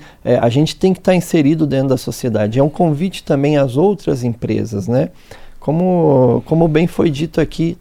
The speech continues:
toda causa é importante, né? Então, a gente tem várias outras causas que ajudam também, mas é de trazer outros empresários, outras pessoas que têm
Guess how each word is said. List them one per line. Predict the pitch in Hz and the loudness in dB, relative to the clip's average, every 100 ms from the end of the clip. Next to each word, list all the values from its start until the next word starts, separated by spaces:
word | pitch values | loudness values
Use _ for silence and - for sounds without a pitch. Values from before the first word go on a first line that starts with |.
| - | 0
toda | 175 202 196 | 4 4 4
causa | - 147 147 131 127 | 2 2 4 4 2
é | |
importante, | 123 - 117 - 104 - - 101 | 2 0 -2 -2 -8 -8 -6 -2
né? | 120 | 0
Então, | 135 131 147 | 0 0 0
a | |
gente | 147 156 | -2 -2
tem | 160 | -2
várias | 135 143 139 | 2 2 2
outras | 139 127 - | -2 -4 0
causas | 127 131 123 | 2 2 0
que | - | -2
ajudam | 110 123 120 | 0 -2 -4
também, | - 107 113 165 - - - - | -4 0 0 0 -4 -16 -20 -2
mas | 131 139 | 2 4
é | 165 160 - | 4 2 0
de | 123 | -4
trazer | 147 160 147 123 123 175 208 | -2 2 4 4 4 4 4
outros | - 151 147 135 127 | 4 4 4 0 0
empresários, | 135 131 117 117 127 135 120 117 123 | 0 0 0 4 4 6 4 2 0
outras | 123 - | -2 -4
pessoas | - 113 - 131 127 113 - | -6 -6 -4 -2 0 0 -4
que | 117 | -10
têm | - 127 135 | -2 0 0